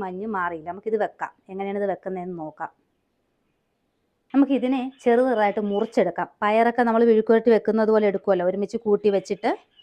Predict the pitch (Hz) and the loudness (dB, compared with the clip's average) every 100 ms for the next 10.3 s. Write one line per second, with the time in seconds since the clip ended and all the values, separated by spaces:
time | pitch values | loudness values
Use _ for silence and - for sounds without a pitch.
0 | _ _ _ _ _ _ 220 220 240 202 | _ _ _ _ _ _ 0 4 4 4
1 | 196 208 202 185 190 196 208 196 202 - | 2 0 0 0 0 0 0 -2 -2 -4
2 | 147 - - _ _ _ _ _ _ _ | -6 -6 -18 _ _ _ _ _ _ _
3 | _ _ _ _ _ _ _ 233 262 285 | _ _ _ _ _ _ _ 0 0 0
4 | - _ _ 214 262 262 262 233 254 240 | -8 _ _ -2 0 0 -2 0 0 0
5 | 214 214 214 208 208 202 202 - _ - | -2 -2 0 0 -2 -4 -6 -10 _ -14
6 | 220 208 226 233 254 277 233 208 208 254 | -8 -4 0 2 2 4 4 4 4 2
7 | 233 - 208 202 - 247 185 185 196 277 | 0 -4 -4 -4 0 2 2 0 -2 -8
8 | - _ _ - 208 214 240 226 226 - | -10 _ _ -2 0 0 -2 -4 -6 -6
9 | 240 208 - 247 240 202 208 208 226 202 | -4 -6 -2 0 2 0 -2 -2 -2 -4
10 | 180 196 226 | -2 -4 -2